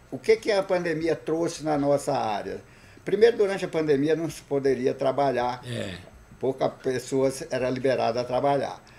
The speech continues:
Speaker 1: E, além disso, os materiais, eles tiveram um aumento de preço absurdo.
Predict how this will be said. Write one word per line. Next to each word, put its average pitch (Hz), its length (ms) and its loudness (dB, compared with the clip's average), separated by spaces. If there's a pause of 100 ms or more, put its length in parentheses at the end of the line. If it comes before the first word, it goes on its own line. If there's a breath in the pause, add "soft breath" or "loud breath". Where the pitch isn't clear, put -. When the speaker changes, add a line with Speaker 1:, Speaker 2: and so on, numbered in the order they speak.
(440 soft breath)
Speaker 1:
E, 156 100 -4
além 185 300 6
disso, 180 460 -6
os 170 160 -2
materiais, 175 960 -2 (180)
eles 151 520 2 (500)
tiveram 175 600 2
um 160 40 2
aumento 151 480 2
de 127 100 -8 (220)
preço 175 380 2
absurdo. 160 720 0